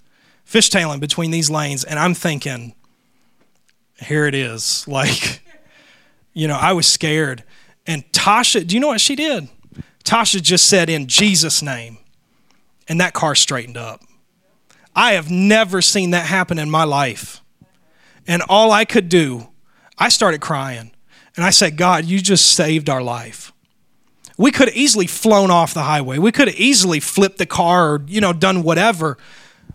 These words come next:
But Jesus saves lives. And you know what I believe? I believe that that happens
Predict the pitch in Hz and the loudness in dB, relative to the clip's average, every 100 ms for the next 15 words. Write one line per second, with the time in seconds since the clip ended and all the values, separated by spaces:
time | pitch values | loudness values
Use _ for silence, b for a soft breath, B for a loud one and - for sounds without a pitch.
0 | - 190 175 165 226 247 214 180 - - | 0 0 2 2 2 2 2 2 2 -2
1 | - - - - 190 175 151 151 175 190 | -10 -20 -4 0 2 0 -2 -2 -4 -6
2 | - - - - b b b 208 240 302 | -10 -8 -8 -8 b b b 2 4 4
3 | 311 233 214 175 180 175 185 175 - - | 4 4 4 2 2 2 2 -4 -12 -20
4 | _ _ _ _ _ _ _ _ - - | _ _ _ _ _ _ _ _ -12 -2
5 | 226 226 220 196 208 214 - b b b | 0 2 4 4 4 -2 -8 b b b
6 | b 185 165 202 185 190 185 - 226 226 | b 2 4 0 0 0 0 0 0 0
7 | - | -2